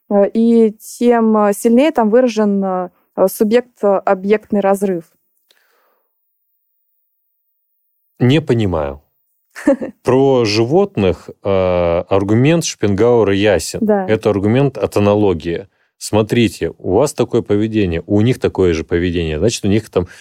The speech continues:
Speaker 2: есть психическая жизнь и тра-та-та. Нет вопросов. Но с камнями, что заставляет нас так считать? То есть вот, э, э, к-, очевидно, камень не вскрикивает, когда я его бросаю, там, знаете,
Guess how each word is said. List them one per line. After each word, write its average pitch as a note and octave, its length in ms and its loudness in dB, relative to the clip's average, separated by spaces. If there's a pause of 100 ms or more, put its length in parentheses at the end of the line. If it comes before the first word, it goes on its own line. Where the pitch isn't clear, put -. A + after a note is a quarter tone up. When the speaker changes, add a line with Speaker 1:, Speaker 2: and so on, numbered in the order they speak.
(220)
Speaker 2:
есть G#2 260 0
психическая F#2+ 680 -2
жизнь E3 460 0
и B2 460 0
тра-та-та. G#2+ 520 -4 (1120)
Нет G2+ 180 -2
вопросов. F#2 480 -2 (920)
Но A2+ 180 2
с G#2+ 100 -4
камнями, A2 680 0 (1160)
что - 220 -2
заставляет G#2 640 0
нас D#2+ 100 -8
так F2 180 -4
считать? - 340 -6
То - 60 -8
есть - 140 -6
вот, E2+ 240 -10
э, - 520 -16 (520)
э, G#2 340 -10
к-, - 120 -18 (140)
очевидно, A#2+ 600 2
камень B2 380 2
не A#2+ 100 2
вскрикивает, E2 720 -2
когда F#2+ 220 -2
я F#2 100 2
его E2 240 0
бросаю, F2 960 -2
там, D#2 200 -10
знаете, F2 340 -10